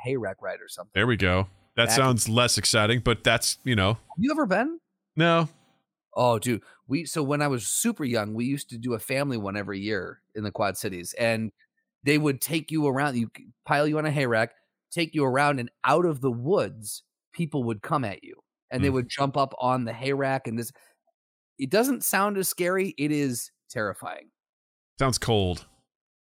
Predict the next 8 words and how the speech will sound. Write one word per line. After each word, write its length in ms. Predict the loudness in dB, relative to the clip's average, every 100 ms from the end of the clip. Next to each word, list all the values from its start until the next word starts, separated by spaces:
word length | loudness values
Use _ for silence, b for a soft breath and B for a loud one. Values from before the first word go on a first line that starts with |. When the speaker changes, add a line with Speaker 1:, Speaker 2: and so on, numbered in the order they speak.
| _ _ _ _ _ _ _ _ _ -12
Speaker 1:
It 160 | -8 -4
can 260 | -2 0 0
be, 200 | 0 -2
but 200 | -6 -6
you 80 |
Speaker 2:
Yeah. 120 | -2 0
Speaker 1:
bundle 180 | 2 2
up. 180 | 2